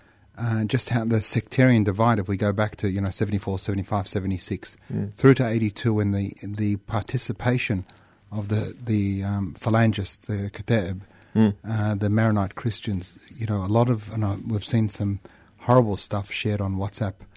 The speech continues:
Speaker 2: Mm.
Speaker 1: Um, these guys saying, you know,
Speaker 2: Yes.
Speaker 1: I mean, it, it's, it's a call for extermination. I mean, really, i-, if, if any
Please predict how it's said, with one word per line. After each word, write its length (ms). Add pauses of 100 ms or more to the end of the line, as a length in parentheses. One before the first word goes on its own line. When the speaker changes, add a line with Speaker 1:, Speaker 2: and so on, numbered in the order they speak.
(160)
Speaker 2:
Mm. 160 (140)
Speaker 1:
Um, 240
these 180
guys 280
saying, 280
you 80
know, 400
Speaker 2:
Yes. 480
Speaker 1:
I 40
mean, 200
it, 220 (340)
it's, 260
it's 240
a 100
call 420
for 320
extermination. 680
I 40
mean, 240
really, 480 (840)
i-, 60
if, 560 (200)
if 380
any 420